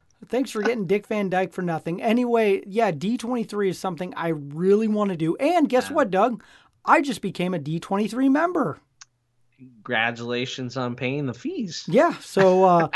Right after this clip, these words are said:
Speaker 2: <laughs>
Speaker 1: I, I, it was actually, it's the only thing that the Disney Visa can do right now to help people, 'cause they're not doing anything in
Speaker 2: Not
Speaker 1: the
Speaker 2: anything
Speaker 1: parks.
Speaker 2: other, yeah,
Speaker 1: So
Speaker 2: nothing
Speaker 1: it
Speaker 2: other
Speaker 1: was,
Speaker 2: than
Speaker 1: it was
Speaker 2: that.
Speaker 1: a great deal. But yeah, got all the swag on my wall right now, and, um,
Speaker 2: And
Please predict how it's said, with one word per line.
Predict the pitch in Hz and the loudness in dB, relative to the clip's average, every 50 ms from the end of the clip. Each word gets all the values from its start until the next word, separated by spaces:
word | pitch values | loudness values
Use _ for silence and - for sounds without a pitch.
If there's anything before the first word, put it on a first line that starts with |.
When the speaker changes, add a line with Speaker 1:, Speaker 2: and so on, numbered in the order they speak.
| - - | -4 -4
Speaker 2:
<laughs> | - - - | -6 0 2
Speaker 1:
I, | 202 247 | 4 4
I, | - - 226 220 | 4 4 6 6
it | 233 254 - 214 202 262 | 4 4 2 -4 0 2
was | 214 180 165 151 143 | 2 2 2 2 2
actually, | 185 175 175 170 - 185 175 170 180 | 4 4 4 2 0 2 2 2 2
it's | 190 180 139 - | 0 -4 -6 -4
the | 214 269 | 0 2
only | 240 208 226 254 254 226 | 4 6 6 6 6 6
thing | - 262 233 220 | 4 2 4 4
that | 196 160 | 2 2
the | 151 170 | 0 -2
Disney | 151 170 190 202 175 220 190 165 | 2 2 2 2 4 0 0 0
Visa | 139 135 160 170 180 190 180 185 165 | 0 2 2 2 2 2 0 0 -2
can | 131 - 156 156 147 | 0 0 -2 -2 0
do | 143 165 175 185 | 2 2 2 2
right | 170 170 156 160 165 | 2 0 0 -2 -2
now | 156 151 147 143 135 | -4 -2 -2 -2 -4
to | 135 | -4
help | 104 - 151 156 151 151 - _ _ _ _ _ _ _ _ _ _ | -4 -2 -2 -2 -2 -4 -8 _ _ _ _ _ _ _ _ _ _
people, | - 185 185 - 170 143 | 0 2 2 2 0 -2
'cause | - 151 135 135 | -2 -4 -4 -2
they're | 151 | -2
not | 156 156 165 170 | 0 0 -2 -2
doing | 160 156 151 151 147 | 0 -2 0 0 0
anything | 147 151 160 156 - 165 160 151 160 | 0 0 -2 0 0 0 0 0 0
in | - 165 | -2 -2
Speaker 2:
Not | 151 | 0
Speaker 1:
the | 143 - | 0 -2
Speaker 2:
anything | 113 113 110 | -2 0 2
Speaker 1:
parks. | 180 170 139 123 110 104 98 104 | 2 2 2 0 -4 -6 -6 -6
Speaker 2:
other, | 120 113 110 104 101 101 107 | -4 -4 -4 -4 -6 -8 -10
yeah, | 113 | -4
Speaker 1:
So | 107 170 160 156 151 151 151 151 147 | 0 0 2 2 4 4 4 4 4
Speaker 2:
nothing | 147 165 202 | 2 2 2
Speaker 1:
it | 185 | 0
Speaker 2:
other | 165 156 | 0 0
Speaker 1:
was, | 151 139 127 | 0 -2 -4
Speaker 2:
than | 196 185 | -4 -2
Speaker 1:
it | 160 | -2
was | 147 139 127 | -2 -2 -2
Speaker 2:
that. | 143 | -4
Speaker 1:
a | 143 | -6
great | 139 143 156 143 147 165 160 165 165 | -6 -8 -8 -2 0 0 0 -2 -2
deal. | 143 147 143 143 139 135 127 - - - - - _ _ | -2 0 0 0 0 -2 -6 -10 -16 -20 -20 -20 _ _
But | 160 156 | -2 2
yeah, | 165 202 233 226 - - _ | 4 4 4 2 0 -4 _
got | - 160 160 160 | -2 0 2 2
all | 160 160 160 | 2 0 0
the | 143 156 143 | 0 -2 -4
swag | - - - - 151 160 156 156 156 156 143 | -4 -8 -12 -4 -2 0 0 0 0 -2 -2
on | 165 175 156 | -2 -2 -2
my | 147 147 147 | 0 0 0
wall | 143 143 147 143 143 139 | 0 0 0 0 0 -2
right | 139 143 147 160 | -2 -4 -4 -6
now, | 147 147 139 139 139 139 135 139 | -6 -6 -6 -4 -4 -4 -4 -4
and, | 135 135 135 | -4 -4 -4
um, | 139 135 135 131 135 | -4 -6 -6 -2 0
Speaker 2:
And | 156 170 175 165 | 0 0 0 -2